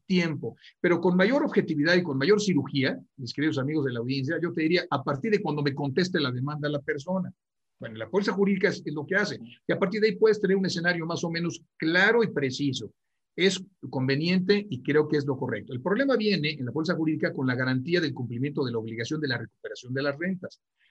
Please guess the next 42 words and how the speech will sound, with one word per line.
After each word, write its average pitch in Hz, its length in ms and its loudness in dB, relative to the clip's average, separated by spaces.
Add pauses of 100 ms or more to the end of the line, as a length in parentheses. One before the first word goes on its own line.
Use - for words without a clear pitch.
(240)
Porque 165 220 0
si 156 80 0
me 165 100 6
pides 247 320 6
un 226 140 4
fiador, 185 520 6 (600)
y 127 100 -10
la 123 140 -2
póliza 190 200 4
jurídica 180 320 2
te 131 80 -8
pide 170 180 0
un 170 100 2
fiador, 143 500 0 (600)
pues - 160 -4
obviamente, 160 560 0
¿para 127 260 -4
qué 147 80 -6
quiero 147 140 -2
una 135 100 -2
póliza 147 220 -2
jurídica 156 280 -2
si 127 120 -2
en 123 60 -4
mi 120 60 -6
contrato 139 360 -6
de 160 80 0
arrendamiento, 175 500 0
que - 80 -8
el 120 100 -4
abogado 131 600 2 (360)
te 165 100 2
haga 156 140 2
un 135 160 0
buen 240 320 4
contrato 175 540 0
a 113 80 -2
prueba 208 240 2
de 165 100 4
misiles, 143 760 0 (580)
bien 208 240 2
hecho, 156 460 -2